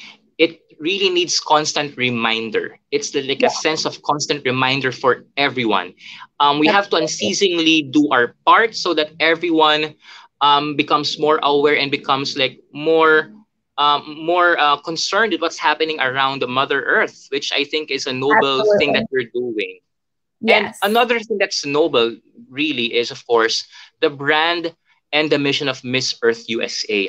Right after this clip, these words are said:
Speaker 1: I'd like you to, like, I, I'd like to hear your, your insight on this one. Why do you think the brand of Miss Earth and Miss Earth U S A is so important nowadays,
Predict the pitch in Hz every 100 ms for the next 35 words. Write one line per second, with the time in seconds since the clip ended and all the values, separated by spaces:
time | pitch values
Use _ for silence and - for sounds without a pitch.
0 | - 143 120 139 170 - 156 - 143 131
1 | 127 _ 143 143 143 175 175 147 151 135
2 | - _ 135 - 139 135 127 - 117 107
3 | 113 110 104 95 92 - - - - 160
4 | 220 247 226 226 220 208 202 - _ -
5 | 147 147 135 151 175 175 139 139 143 143
6 | - - 123 123 127 123 123 147 - 139
7 | 127 139 127 - 113 113 - - 208 196
8 | 156 143 - 131 123 120 - 117 117 110
9 | 104 101 -